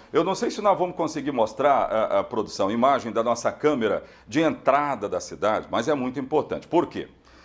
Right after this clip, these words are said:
Ela salta do ônibus. Ela se encaminha exatamente pra esse ponto aí, ó. Esse coqueiro que está aparecendo na nossa tela foi o local onde Maria Geralda ficou. Ela ficou ali um tempo.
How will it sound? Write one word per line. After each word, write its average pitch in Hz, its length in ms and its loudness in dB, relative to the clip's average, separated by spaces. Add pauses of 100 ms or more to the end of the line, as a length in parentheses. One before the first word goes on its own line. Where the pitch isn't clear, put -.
(160)
Ela 160 280 4
salta 175 580 -2
do 151 160 -8
ônibus. - 560 -12 (260)
Ela 160 260 4
se 175 200 -6
encaminha 156 800 -2
exatamente 151 540 0
pra 175 120 -6
esse 165 160 -6
ponto 165 360 -2
aí, 156 200 4
ó. 98 180 4 (460)
Esse 180 240 0
coqueiro 226 560 2
que 196 100 -6
está 170 180 0
aparecendo 139 440 0
na 117 80 0
nossa 98 260 -2
tela 131 560 2 (220)
foi 180 200 4
o 196 40 6
local 156 520 4
onde 131 500 -4 (140)
Maria 113 380 2
Geralda 139 440 2
ficou. - 600 -6 (260)
Ela 101 220 2
ficou 156 440 2
ali 135 160 0
um 123 100 -6
tempo. 110 380 -6